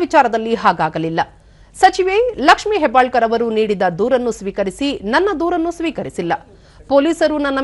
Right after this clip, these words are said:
ಮೇಲೆ ಹಲ್ಲೆ ನಡೆಸಿದ್ದು ಮಾನವ ಹಕ್ಕುಗಳ ಉಲ್ಲಂಘನೆಯಾಗಿದೆ. ಬಂಧಿಸುವ ಮುನ್ನ ನೋಟಿಸ್ ನೀಡಬೇಕಿತ್ತು, ವಿಚಾರಣೆಗೆ ಬರದಿದ್ದರೆ ಬಂಧಿಸಬೇಕಿತ್ತು.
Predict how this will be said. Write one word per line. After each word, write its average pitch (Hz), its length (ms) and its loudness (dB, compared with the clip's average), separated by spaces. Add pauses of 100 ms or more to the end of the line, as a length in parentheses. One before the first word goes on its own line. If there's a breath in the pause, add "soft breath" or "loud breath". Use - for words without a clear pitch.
ಮೇಲೆ 269 280 4
ಹಲ್ಲೆ 240 280 4
ನಡೆಸಿದ್ದು 233 420 0 (200)
ಮಾನವ 214 360 2
ಹಕ್ಕುಗಳ 214 340 -2 (160)
ಉಲ್ಲಂಘನೆಯಾಗಿದೆ. 269 800 -4 (720 soft breath)
ಬಂಧಿಸುವ 403 540 4
ಮುನ್ನ 381 160 2 (160)
ನೋಟಿಸ್ 453 400 4
ನೀಡಬೇಕಿತ್ತು, 175 600 -2 (460)
ವಿಚಾರಣೆಗೆ 233 520 4 (120)
ಬರದಿದ್ದರೆ 359 440 2 (120)
ಬಂಧಿಸಬೇಕಿತ್ತು. 175 720 0